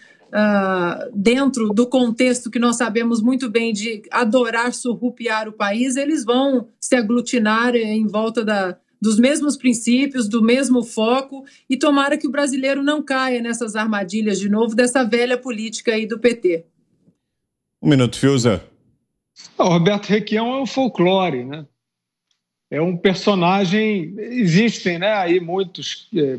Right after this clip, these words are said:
Speaker 3: políticos que, eh, estritamente vivem da política, e esse é um.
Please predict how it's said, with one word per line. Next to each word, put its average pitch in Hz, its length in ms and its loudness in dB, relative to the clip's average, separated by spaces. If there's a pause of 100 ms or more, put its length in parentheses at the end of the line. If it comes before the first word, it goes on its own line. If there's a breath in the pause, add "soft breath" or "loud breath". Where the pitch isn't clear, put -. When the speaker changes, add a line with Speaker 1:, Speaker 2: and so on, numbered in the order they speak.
Speaker 3:
políticos 185 720 2
que, 190 520 2 (680 soft breath)
eh, 139 440 -2 (560)
estritamente 214 800 2
vivem 180 580 2
da 190 180 0
política, 170 800 -8
e 180 140 -4
esse 226 300 0
é 285 80 2
um. 214 340 0